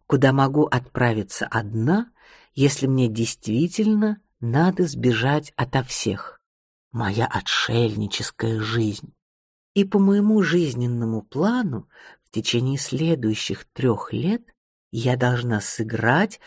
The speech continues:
в любительской музыкальной комедии, обязательно в какой-нибудь дурацкой.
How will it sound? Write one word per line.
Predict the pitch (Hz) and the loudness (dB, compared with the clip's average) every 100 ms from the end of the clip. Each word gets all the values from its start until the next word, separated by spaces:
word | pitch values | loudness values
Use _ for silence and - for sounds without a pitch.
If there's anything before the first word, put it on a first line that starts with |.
| - _ | -20 _
в | 120 135 | -4 0
любительской | 160 131 123 139 - 190 - - | 0 0 0 0 0 -2 -2 -2
музыкальной | 180 170 151 165 - 127 151 156 165 | 0 2 2 0 2 2 2 -2 -4
комедии, | - 156 143 117 107 110 110 - | -2 0 2 0 -2 -4 -6 -2
обязательно | 185 202 208 269 - - 185 175 123 127 117 113 113 - - - - - _ | 0 0 0 -2 -4 -2 4 4 2 -2 -4 -2 -4 -6 -16 -18 -20 -20 _
в | |
какой-нибудь | - 190 247 208 185 190 - - | 2 4 4 4 2 0 -6 -10
дурацкой. | 120 123 165 117 95 - - - | -2 4 4 4 0 -10 -12 -14